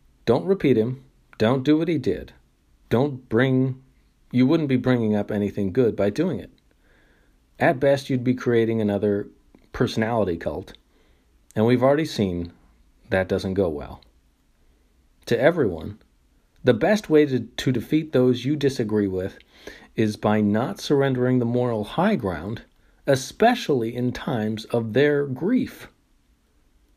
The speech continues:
Do you believe you're on the right side of history? Act like it. Are you on the side of love, dignity, and nobility? React with love, dignity, and nobility.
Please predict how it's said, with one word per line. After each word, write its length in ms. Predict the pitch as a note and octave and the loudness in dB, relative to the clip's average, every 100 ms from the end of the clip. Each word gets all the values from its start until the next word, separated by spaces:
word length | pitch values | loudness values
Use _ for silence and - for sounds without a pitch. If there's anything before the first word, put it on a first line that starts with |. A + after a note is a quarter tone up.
| _ _ _ _ - | _ _ _ _ -2
Do 100 | D3 | 2
you 160 | G3+ | 4
believe 380 | G#3+ G3 E3+ F#3+ | 4 4 4 2
you're 140 | F3 | 0
on 100 | E3 | 0
the 80 | D3+ | 0
right 300 | A#2+ A#2+ B2+ | 4 4 2
side 260 | - A#2+ B2 | -4 -4 -4
of 80 | - | -2
history? 560 | A2+ A2 C#3 D#3+ F#3 _ _ _ _ _ - | -4 -2 -4 -4 -6 _ _ _ _ _ -8
Act 340 | C4 D#3 - G2+ | -4 -4 -4 -4
like 260 | E2+ C#2+ | -4 -4
it. 160 | - - _ _ _ _ _ _ _ - | -14 -18 _ _ _ _ _ _ _ 0
Are 120 | B2 | 4
you 160 | D#3 | 6
on 140 | G#3 G3 | 4 2
the 80 | E3+ | 0
side 440 | - D#3+ D3+ D#3+ | 0 0 0 -2
of 160 | A#2+ A2 | -2 2
love, 380 | A2+ A2+ B2+ - - - - | 2 2 0 -8 -20 -12 2
dignity, 540 | B2 B2 B2+ C3+ D3+ | 4 4 2 0 -6
and 180 | C3 G#2+ | 0 2
nobility? 720 | G#2 G2 G#2 G2 G#2+ C3+ D#3 - _ _ _ _ _ - | 4 2 2 0 0 -2 -6 -16 _ _ _ _ _ 0
React 600 | A2 A#2+ B2 B2+ B2+ - | 4 4 2 -2 -4 4
with 200 | B2+ B2+ | 4 4
love, 360 | G#2+ F2+ F#2 - _ - | 0 0 -4 -12 _ 2
dignity, 580 | E3+ D#3 G#2 F#2+ A2 - _ _ | 2 4 0 0 -4 -8 _ _
and 240 | A2+ B2 C3+ | 2 6 6
nobility. 640 | D3+ C3+ G3+ C#3+ - | 4 4 2 0 -6